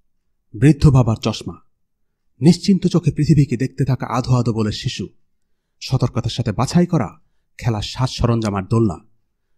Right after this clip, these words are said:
দুই ঝুঁটি করা স্কুল ড্রেসের ছোট্ট খুকির হাসি, ক্লাসের দুষ্ট ছেলেটার লাল ব্যাগ। রাস্তায় হাঁটতে হাঁটতে হঠাৎ স্ত্রীর কথা মনে পড়ায় অন্যমনস্ক যুবক। বারান্দায় দাঁড়িয়ে আনমনে পথের কোলাহলের দিকে চেয়ে থাকা ভেজা চুলের তরুণী,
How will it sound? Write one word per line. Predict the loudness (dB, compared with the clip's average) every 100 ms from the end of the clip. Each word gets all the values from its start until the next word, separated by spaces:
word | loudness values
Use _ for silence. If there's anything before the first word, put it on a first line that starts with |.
| _ _
দুই | 4 6
ঝুঁটি | 6 4
করা | 4 0
স্কুল | -2 0 0
ড্রেসের | 2 0 -2
ছোট্ট | -2 0 0
খুকির | 0 -2 -4
হাসি, | -6 -6 -10 -16 _ _ _ _ _ _ -6
ক্লাসের | -4 -2 2
দুষ্ট | 2 2
ছেলেটার | 2 0 0 -4
লাল | -2 0
ব্যাগ। | 0 -2 -8 _ _ _ _ _ _ _ -8
রাস্তায় | -8 -6 -6
হাঁটতে | -4 -2 0
হাঁটতে | 0 0 -4 -8 -8 _ _ _ -4
হঠাৎ | 0 0 -2
স্ত্রীর | -4 -2 0
কথা | 0 -2
মনে | 0 0 0
পড়ায় | 0 -2 -4 -10 -6
অন্যমনস্ক | -2 0 0 0 -2 -6
যুবক। | -4 -4 -4 -8 _ _ _ _ _ _
বারান্দায় | -4 0 0 0 -2 0
দাঁড়িয়ে | 0 0 -2 -4
আনমনে | 0 0 4 2 2
পথের | 2 2 2
কোলাহলের | 2 0 2 2 2
দিকে | 0 0
চেয়ে | -2 -2 -2
থাকা | -2
ভেজা | 0 2 2
চুলের | 0 -4 -2
তরুণী, | 0 0 -2